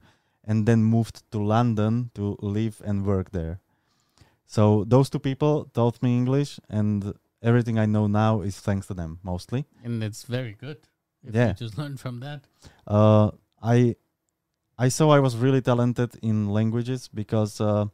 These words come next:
Speaker 1: if you wanted to teach me the language, I, if I didn't want to, I won't learn it, you know. But, uh, when I, uh, my, uh, stepdad is, uh, from, uh, Austria, and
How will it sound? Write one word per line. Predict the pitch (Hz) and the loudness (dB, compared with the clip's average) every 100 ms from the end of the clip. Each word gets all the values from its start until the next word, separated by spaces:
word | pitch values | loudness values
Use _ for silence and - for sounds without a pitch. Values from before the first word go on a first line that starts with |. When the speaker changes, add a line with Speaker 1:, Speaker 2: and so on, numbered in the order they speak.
| _ _ _ _ _ _ _ _ _ _ _ _ | _ _ _ _ _ _ _ _ _ _ _ _
Speaker 1:
if | 135 151 | -6 2
you | 135 | 4
wanted | 160 185 131 | 4 2 -4
to | 110 | -8
teach | - 180 - | -4 -4 0
me | 131 | 0
the | 104 | 2
language, | 101 104 101 123 170 - - _ _ 202 | 0 -2 -2 -2 -4 -8 -18 _ _ -6
I, | 110 110 110 110 107 _ _ - | -2 0 0 -2 -6 _ _ -12
if | 120 | 0
I | 131 | 2
didn't | 127 131 | 2 0
want | 123 135 147 | 0 0 -2
to, | 123 | 0
I | 113 | 2
won't | 110 110 107 92 - _ _ | 2 2 0 -2 -8 _ _
learn | 95 92 85 | -8 -6 -6
it, | 80 _ - | -8 _ -12
you | 92 | -4
know. | 98 | -4
But, | 113 95 - 107 | -2 -4 -2 -2
uh, | 101 - - - _ _ _ _ _ | -2 -4 -12 -20 _ _ _ _ _
when | 107 120 | -2 2
I, | 127 123 | 4 4
uh, | 123 120 117 - - | 4 2 0 -8 -4
my, | 113 117 117 | 0 2 2
uh, | 113 110 110 | 2 2 0
stepdad | - 131 120 107 120 - | -2 -2 0 -2 -4 -12
is, | - 101 - | -16 -14 -6
uh, | 107 101 101 101 104 | -2 0 0 -2 -4
from, | - 101 98 95 | -6 -4 -2 -2
uh, | 98 95 92 - | -2 -2 -4 -4
Austria, | 107 - - 90 98 147 _ _ _ _ _ _ - | -8 -8 -8 -6 -4 -6 _ _ _ _ _ _ -8
and | 110 107 101 82 | -2 -2 -2 -8